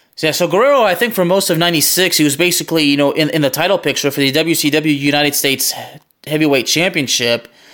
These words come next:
And he did actually, uh, eventually win that title. I believe it was at, in Starrcade, in, which was in December of, of nineteen ninety-six. So,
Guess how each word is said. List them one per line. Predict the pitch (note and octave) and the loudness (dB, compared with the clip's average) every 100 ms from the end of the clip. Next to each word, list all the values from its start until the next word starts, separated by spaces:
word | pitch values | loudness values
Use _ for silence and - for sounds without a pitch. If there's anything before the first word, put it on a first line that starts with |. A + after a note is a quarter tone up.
| - - - - | -20 -20 -20 -10
And | - C#3+ C3+ | -4 -2 0
he | D#3 | -2
did | D3 B3+ | 0 2
actually, | C4 - G3 E3 | 2 0 2 2
uh, | C3 | 2
eventually | D3+ D#3+ F#3 E3+ D3 | 2 0 -2 0 0
win | E3+ A#3 | 2 2
that | C#3 - | -2 -2
title. | C3+ C3+ | 0 2
I | C3 | 2
believe | C#3+ E3 D3+ | 2 2 2
it | D3 | 0
was | C#3+ C3 | 0 0
at, | A#2+ - | -2 -2
in | - C#3+ | -2 -2
Starrcade, | - D#3+ D#3 D3 F3+ G3+ | 0 0 0 -2 -2 0
in, | D3 C3 | 0 -2
which | C#3+ C#3+ | -6 -2
was | D3 | -2
in | C#3 | -2
December | C3 - F3+ G3 | -2 0 0 0
of, | C3+ A#2 | 0 -2
of | - | -4
nineteen | B2+ B2 A#2 | -2 -4 -4
ninety-six. | B2 A2+ A2+ - A#2+ A2+ - | -4 -2 -4 -2 -2 -2 -4
So, | - A#2+ A2+ A#2 | -4 -2 -4 -4